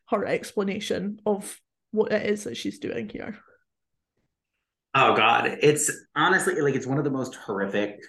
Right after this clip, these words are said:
Speaker 2: possible things that somebody could do. Um, it's, it's, and I think this was, like, the, the moment that I felt, I, I had already felt some dread in this film, but, like, really coming to grips with, like, the insanity of what they were doing.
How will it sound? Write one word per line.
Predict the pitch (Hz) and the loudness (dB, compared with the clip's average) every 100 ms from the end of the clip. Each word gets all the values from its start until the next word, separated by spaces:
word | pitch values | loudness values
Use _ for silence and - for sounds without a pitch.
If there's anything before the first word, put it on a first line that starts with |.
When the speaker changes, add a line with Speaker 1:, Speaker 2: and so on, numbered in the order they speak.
| - - | -20 -6
Speaker 2:
possible | 92 92 - 101 101 98 | -2 0 2 4 2 4
things | 92 95 95 101 - | 2 2 0 -6 -4
that | 92 | -4
somebody | - 101 98 95 95 - | -2 0 2 2 2 -2
could | - - | -2 -2
do. | - 90 208 131 - | 2 4 4 4 2
Um, | 101 92 95 - - | 0 0 -2 -4 -6
it's, | 107 73 - - - _ _ _ _ - | -4 0 0 -2 -10 _ _ _ _ 2
it's, | 117 - - - - - _ _ | 4 4 0 -2 -20 -20 _ _
and | 143 143 | 2 6
I | 143 | 6
think | - 180 - 98 | 6 4 2 2
this | 127 127 | 2 6
was, | 117 117 | 4 4
like, | 110 - | 0 0
the, | 110 104 104 113 | -2 -2 -4 -2
the | 107 | -2
moment | 110 107 107 - | 0 -2 -4 -4
that | 104 | -2
I | 95 | 0
felt, | 92 - 101 - - | -2 -4 -4 -4 0
I, | 135 160 | 4 4
I | - 175 | 4 4
had | 147 | 6
already | 135 131 110 | 6 4 4
felt | - 110 - | 2 0 2
some | - 110 | 0 0
dread | - 95 101 | 0 2 2
in | 90 | 2
this | 90 - | -2 -6
film, | 98 95 - | -4 -4 -2
but, | 101 101 | -2 2
like, | 101 92 - | 2 2 0
really | 113 113 117 113 | -2 2 4 2
coming | - - 104 101 98 | 0 -4 0 2 0
to | 110 | -2
grips | - 95 92 - - | -4 -4 -2 -4 -4
with, | 92 - | -6 -4
like, | 90 92 - _ - - _ _ _ _ _ _ - | -4 -4 -8 _ -20 -20 _ _ _ _ _ _ -8
the | 98 107 | 0 2
insanity | 101 101 95 92 101 104 113 113 | 4 4 2 4 4 4 4 2
of | - 107 101 | 2 -2 -2
what | 104 110 | 0 0
they | 113 113 | 2 2
were | 113 | 4
doing. | 120 123 127 127 120 107 | 4 4 2 -2 -4 -8